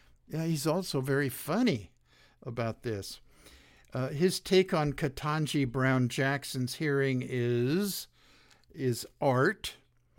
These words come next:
it's social commentary, it's comedy, and, uh, scholarship. Uh, he, he knows what he's talking about. Which is one hell of a tough mix.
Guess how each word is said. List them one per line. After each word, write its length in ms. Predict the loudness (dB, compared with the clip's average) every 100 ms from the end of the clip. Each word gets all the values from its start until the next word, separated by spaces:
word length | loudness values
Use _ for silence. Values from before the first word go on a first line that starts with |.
| -12 -14 -18 -8
it's 220 | -6 -6
social 640 | -6 -4 0 -2 -2 -4 -4
commentary, 1040 | -6 -2 0 -2 -2 0 2 0 -2 -6 _ _ -20 _ -6
it's 240 | -4 -2
comedy, 800 | -4 0 2 2 2 2 0 -4 -10 _ _ _ _ _ _
and, 600 | 0 2 4 2 -2 -6 -10 _ _ -20 -20 -14
uh, 140 | -12 -10
scholarship. 1120 | -10 -6 -2 0 0 0 -4 -4 -6 -12 -20 -20 -12
Uh, 60 |
he, 180 | -8 -6
he 200 | -2 0
knows 580 | 0 0 -2 -6 -14 -14 -6
what 140 | -2
he's 200 | -2 -4
talking 440 | -6 -6 -6 -6
about. 460 | -6 -6 -8 -10 -14 -20 -20 -20 -20 -20 -20 -20 -8 -2
Which 220 | 0 2
is 180 | 0 0
one 240 | 0 2
hell 400 | 2 0 -2 -2
of 260 | -4 -4 -4
a 120 | -6
tough 520 | -6 -6 -6 -6 -8
mix. 600 | -6 -4 -4 -6 -12 -16